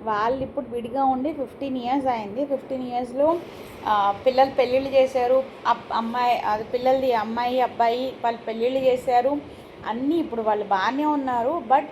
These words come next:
ఎప్పుడు మ్యాటర్ తెచ్చినా ఆ ఫాదర్ అనేది మీరు వెళ్ళిపోయారు, మీరు వెళ్ళిపోయారు. వాళ్ళకి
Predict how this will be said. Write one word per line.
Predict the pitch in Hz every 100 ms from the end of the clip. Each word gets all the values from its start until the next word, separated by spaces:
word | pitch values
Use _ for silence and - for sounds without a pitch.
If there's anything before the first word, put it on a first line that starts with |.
| -
ఎప్పుడు | 214 - - - 339 370
మ్యాటర్ | 311 220 226 226 311 320 311 294 - - -
తెచ్చినా | 254 247 - 285 240 220 294 381 - - - -
ఆ | 214
ఫాదర్ | 233 214 214 302
అనేది | 311 285 277 269 330 392
మీరు | 294 269 277 285
వెళ్ళిపోయారు, | 254 - 254 233 269
మీరు | 339 277 254
వెళ్ళిపోయారు. | 233 214 - 214 196 190
వాళ్ళకి | 294